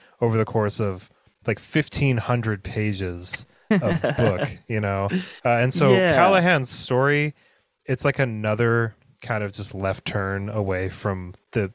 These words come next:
Speaker 1: the kind of A story that's going on here, like, the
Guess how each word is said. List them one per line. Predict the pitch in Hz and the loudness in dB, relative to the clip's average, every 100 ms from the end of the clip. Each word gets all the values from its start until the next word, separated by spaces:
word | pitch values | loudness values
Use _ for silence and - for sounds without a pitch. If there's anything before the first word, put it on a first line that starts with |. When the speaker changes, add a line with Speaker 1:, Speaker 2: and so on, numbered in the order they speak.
| - | -2
Speaker 1:
the | 120 | -2
kind | - 135 | 0 -2
of | 113 - | -2 -4
A | 110 104 | -4 -2
story | - - 104 104 107 113 | -2 -2 -2 0 0 -2
that's | - 113 - | -2 -6 -2
going | 120 117 | 0 2
on | 117 117 | 2 0
here, | 120 123 127 | 2 0 2
like, | |
the | 160 | 0